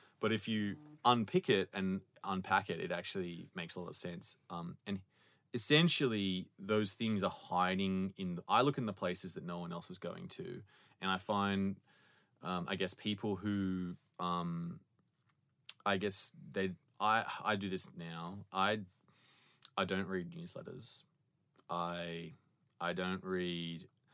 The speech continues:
I don't listen to, you know, um, a lot of, uh, I guess, you know those articles, like, "Here's the latest way to do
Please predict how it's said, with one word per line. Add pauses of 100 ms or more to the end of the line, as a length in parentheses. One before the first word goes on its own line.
(480)
I
don't
listen
to, (200)
you
know, (640)
um, (320)
a
lot
of, (460)
uh, (340)
I
guess, (760)
you
know
those
articles,
like,
"Here's
the
latest
way
to
do